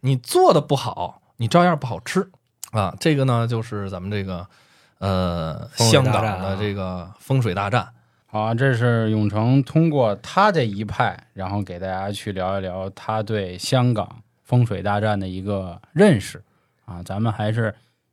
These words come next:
Speaker 3: 像刚才节目里也提到一个事儿啊，咱们人还是低调，咱们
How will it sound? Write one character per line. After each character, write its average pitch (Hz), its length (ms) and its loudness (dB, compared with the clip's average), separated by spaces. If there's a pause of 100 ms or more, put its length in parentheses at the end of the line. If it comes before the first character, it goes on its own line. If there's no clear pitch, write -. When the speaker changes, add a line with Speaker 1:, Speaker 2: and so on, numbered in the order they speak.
Speaker 3:
像 104 80 -6
刚 113 140 0
才 117 140 2
节 104 160 -2
目 110 120 0
里 107 120 0
也 101 120 -2
提 95 220 -8
到 104 160 0
一 98 80 -6
个 107 100 -2
事 107 120 -6
儿 92 140 -2
啊， 87 60 -10
咱 92 160 -8
们 107 160 0
人 98 220 -2
还 104 140 0
是 98 120 -6 (280)
低 117 160 0
调， 104 280 -2 (200)
咱 95 120 -8
们 101 280 -4